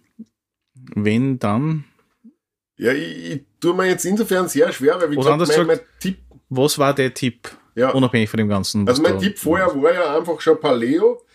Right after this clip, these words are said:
Speaker 1: Mhm.
Speaker 2: Und es ist in letzter Zeit einfach nur aufgetaucht, dieses Ruinen von Anak daneben.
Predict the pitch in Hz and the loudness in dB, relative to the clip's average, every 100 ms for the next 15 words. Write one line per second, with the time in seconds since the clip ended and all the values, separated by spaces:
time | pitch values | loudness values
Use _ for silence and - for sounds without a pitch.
0 | - 110 107 127 147 - 180 185 139 175 | -10 -6 -2 0 2 0 -2 -2 0 0
1 | 226 - 131 156 156 156 156 139 131 147 | -4 -2 0 2 0 2 2 2 0 -2
2 | 170 151 135 135 - 143 143 143 143 139 | -4 -2 0 -2 -2 0 0 2 0 0
3 | - - 131 120 135 170 160 147 117 120 | -8 -6 -4 0 2 2 0 0 2 2
4 | 175 202 - 151 143 190 226 | 0 -2 0 2 2 0 -2